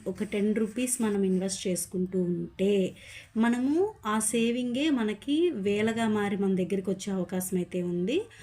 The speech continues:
ఆ స్కీమ్ ఏంటి, ఆ, అందులో ఇంకా మనకి ఏమేమి, ఆ, ఎలిజిబిలిటీస్ ఉన్నాయి, అసలు దాని రూల్స్ ఏంటి అనేది ఇప్పుడు చూద్దాము. First of all, ఈ స్కీమ్ యొక్క నేమ్ ఏంటి అని అంటే,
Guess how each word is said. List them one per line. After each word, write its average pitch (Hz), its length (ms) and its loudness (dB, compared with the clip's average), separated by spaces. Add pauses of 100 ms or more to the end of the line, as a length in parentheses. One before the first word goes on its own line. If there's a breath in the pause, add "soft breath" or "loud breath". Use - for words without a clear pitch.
(280 loud breath)
ఆ 233 60 0
స్కీమ్ 311 460 2
ఏంటి, 214 760 0 (380 loud breath)
ఆ, 208 360 2
అందులో 220 280 4
ఇంకా 220 320 2
మనకి 226 300 0
ఏమేమి, 233 520 2 (800)
ఆ, 202 440 2
ఎలిజిబిలిటీస్ 208 720 2
ఉన్నాయి, 190 500 2
అసలు - 260 -2
దాని 196 180 0
రూల్స్ 214 420 2
ఏంటి 190 300 0
అనేది 233 200 2
ఇప్పుడు 214 200 -2 (100)
చూద్దాము. 180 420 -4 (460 loud breath)
First 370 300 0
of 330 80 -6
all, 277 180 -2 (180)
ఈ 240 80 0
స్కీమ్ 294 480 0
యొక్క 277 280 -2
నేమ్ 226 440 4
ఏంటి 196 400 2
అని 190 140 4
అంటే, 185 400 2